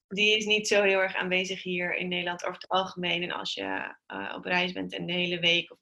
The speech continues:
twee weken lang is het gewoon prachtig weer en je bent de hele dag door buiten op het strand, dan, eh, geneest mijn huid gewoon heel erg snel. En dan wordt het heel zacht en, en, eh, ehm,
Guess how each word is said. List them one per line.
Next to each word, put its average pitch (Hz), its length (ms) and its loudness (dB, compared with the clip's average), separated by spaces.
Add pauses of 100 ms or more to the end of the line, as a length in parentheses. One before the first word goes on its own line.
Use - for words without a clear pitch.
twee 180 260 0
weken 170 260 0
lang 170 240 -4
is 175 80 -10
het 180 220 -14
gewoon 170 200 -10
prachtig 180 280 -4
weer 165 180 -6
en - 40 -4
je 170 60 -6
bent 170 160 -10
de 165 60 -14
hele 180 260 -6
dag 180 180 -10
door 170 160 -12
buiten 170 380 -4
op - 100 -18
het - 120 -14
strand, 170 360 -8 (640)
dan, 180 340 -4
eh, 180 220 -8
geneest 180 520 -4
mijn 170 180 -6
huid 180 280 -8
gewoon 175 220 -12
heel 185 120 -6
erg 202 180 -8
snel. 175 260 -6
En 175 80 -10
dan 175 100 -8
wordt 175 140 -6
het - 100 -14
heel 185 240 -4
zacht 175 440 -6
en, 180 280 -12
en, 175 320 -12
eh, 175 220 -10 (800)
ehm, 175 260 -10